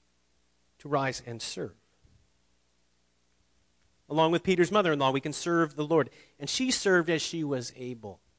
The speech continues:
It didn't say she did things that were out of the ordinary or for which she wasn't gifted or equipped or prepared. She served. She found something to do and she did it.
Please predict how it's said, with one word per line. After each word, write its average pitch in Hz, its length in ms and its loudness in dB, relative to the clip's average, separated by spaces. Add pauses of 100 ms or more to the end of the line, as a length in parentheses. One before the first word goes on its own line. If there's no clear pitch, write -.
(1400)
It 185 100 0
didn't 262 200 2
say 220 200 4
she 202 240 -2
did 180 280 2
things 175 260 0
that 160 120 -2
were 147 160 -2
out 185 200 2
of 165 60 -4
the 156 100 -6
ordinary 139 640 -2
or 147 240 -4
for - 340 -6
which 170 160 0
she - 160 -8
wasn't 151 440 -4
gifted 139 400 -6
or 135 200 -8
equipped 139 640 -10
or 120 120 -4
prepared. 165 800 -12 (760)
She - 160 -12
served. - 420 -6 (1120)
She - 160 -4
found 226 280 6
something 196 260 2
to 170 60 4
do 220 180 2
and 165 100 2
she 214 100 -8
did 262 260 -2
it. 160 160 -6